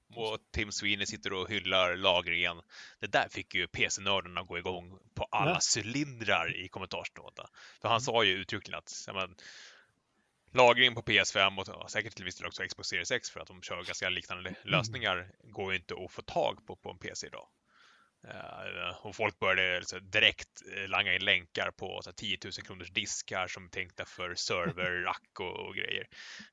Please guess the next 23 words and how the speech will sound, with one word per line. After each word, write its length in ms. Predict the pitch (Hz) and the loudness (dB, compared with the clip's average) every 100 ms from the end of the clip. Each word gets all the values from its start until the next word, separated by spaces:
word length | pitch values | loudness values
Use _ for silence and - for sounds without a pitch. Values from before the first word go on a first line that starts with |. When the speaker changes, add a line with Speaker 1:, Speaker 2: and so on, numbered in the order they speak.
| _ | _
Speaker 1:
Eh, 460 | - 117 - 104 - - _ _ _ - | -18 -14 -12 -12 -12 -18 _ _ _ -2
men 240 | 123 135 - | -2 -2 -4
alltså, 180 | 135 | -4
det 280 | 131 104 117 | -6 0 0
går 140 | 117 123 | 2 0
ju 60 | |
inte 160 | 175 110 | 0 -2
att 220 | 71 101 | -8 -12
sticka 180 | - 107 | -10 -8
under 100 | 95 | -6
stol 220 | 131 127 | -6 -6
med 120 | 92 | -6
att 200 | 87 - - - - - _ _ _ - _ _ _ | -8 -10 -20 -20 -20 -20 _ _ _ -20 _ _ _
konsolerna 560 | - 98 120 135 123 95 | -10 0 2 2 0 -2
kommer 540 | - 123 147 139 135 | -2 -2 -2 -6 -4
ju 240 | 117 98 | -2 -2
att 80 | 85 | -4
ha, 380 | - - 52 - - _ | -2 0 0 -2 -12 _
vara 420 | - 143 120 - - | 4 6 6 2 -6
state 400 | - 101 90 90 | -4 -2 -2 -6
of 60 | |
the 60 | 95 | -6
art 600 | - 135 69 _ - | -4 -6 -6 _ -12